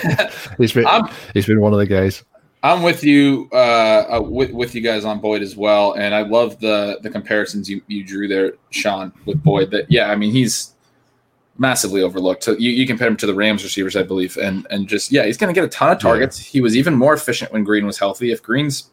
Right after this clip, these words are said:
Speaker 1: fine, or if Green's not fine, uh, Boyd's getting this quarterback bump. You know, he's, he's going lower this year because he played half the season last year with Ryan Finley, and, I mean, that's just silly.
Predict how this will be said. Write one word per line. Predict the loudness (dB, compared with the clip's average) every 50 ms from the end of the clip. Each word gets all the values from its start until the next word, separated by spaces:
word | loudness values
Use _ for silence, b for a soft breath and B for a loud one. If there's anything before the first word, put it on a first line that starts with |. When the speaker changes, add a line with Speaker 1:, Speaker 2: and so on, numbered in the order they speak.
| _
Speaker 1:
fine, | -6 -4 -2 0 0 0 0 0 -2 -4 _ _ _ _ _ _ _
or | 0 2 2 2
if | 2 2
Green's | 0 2 2 2 2
not | 2 2 2 0 -2
fine, | -4 -4 -2 -2 -4 -6 -8 _ _ _ _ _ _ _ _ _ _ _ -2
uh, | 0 2 2 2
Boyd's | 2 2 0 0 0
getting | 0 2 2 2
this | 2 2 0
quarterback | -6 -4 -2 0 0 2 2 2 2 2 -2 -4 -2
bump. | 0 0 0 -2 -4 _ _ _ _ _ _
You | -4 -2
know, | 0
he's, | 0 0 0 0
he's | -2 -2 -2 2
going | 2 2 2 2 4
lower | 4 6 6 6 6
this | 4 2 0 0
year | 0 0
because | 0 -2 -2 -4
he | -2
played | -2 -2 -4 -2
half | -2 -4 -4 -4
the | -6 -10
season | -8 -8 -8 -6 -6
last | -6 -6 -6 -4
year | -4 -4
with | -4 -4 -6
Ryan | -6 -6 -6 -6 -8
Finley, | -10 -12 -14 -14 -16 -18 _ _ _ _ _ _ _
and, | -8 -8 -6 -4 -4
I | -2
mean, | 0 0 0
that's | 0 0 -2 -4
just | -6 -8 -8 -8
silly. | -10 -10 -12 -14